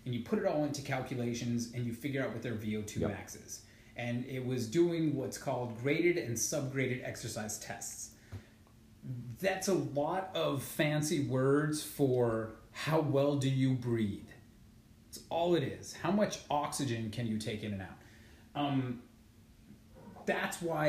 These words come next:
Speaker 1: A C S M is so clinical. Now,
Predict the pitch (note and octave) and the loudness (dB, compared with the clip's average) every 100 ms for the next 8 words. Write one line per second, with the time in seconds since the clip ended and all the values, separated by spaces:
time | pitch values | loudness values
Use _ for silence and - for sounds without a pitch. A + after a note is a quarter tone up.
0 | C#3+ C#3+ C#3 C#3+ A2+ B2+ A#2+ A#2 - B2 | 4 2 2 2 0 -2 -2 0 0 -2
1 | - A#2+ A#2+ C#3 C#3+ C#3+ - - - - | -2 -4 -2 0 -2 -4 -16 -20 -20 -20
2 | - B2+ C#3 B2+ A#2+ | -10 -2 0 0 -4